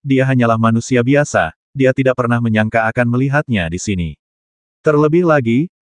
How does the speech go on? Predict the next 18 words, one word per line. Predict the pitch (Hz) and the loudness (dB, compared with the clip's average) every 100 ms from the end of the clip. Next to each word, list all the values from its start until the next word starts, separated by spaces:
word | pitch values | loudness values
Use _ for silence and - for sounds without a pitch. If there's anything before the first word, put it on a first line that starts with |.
| - | -10
Star | - 170 170 | -2 -2 0
King | 165 170 | 0 2
dan | 143 131 | 2 2
Blood | 123 135 | 2 0
King | - 123 143 | 2 0 0
sebenarnya | - 123 117 113 123 | -2 -2 0 0 0
melumpuhkannya | 113 107 110 117 120 127 | 0 0 -2 0 0 0
dengan | 117 104 | 0 -2
satu | - 123 135 | -2 -2 -2
jari, | 123 131 92 110 _ _ | 0 0 -2 -6 _ _
dengan | 147 135 143 | -2 0 0
kekuatannya | 139 123 107 107 104 113 | -2 0 0 2 0 -2
saat | - 117 110 131 | -2 -2 -2 -2
ini, | 120 87 - _ _ | -2 -4 -8 _ _
apalagi | - 135 151 156 | -4 0 0 0
seorang | 151 123 113 | -2 0 0
pejuang | 110 107 107 110 | 0 0 0 2
biasa, | 123 135 - 90 | 2 0 0 -4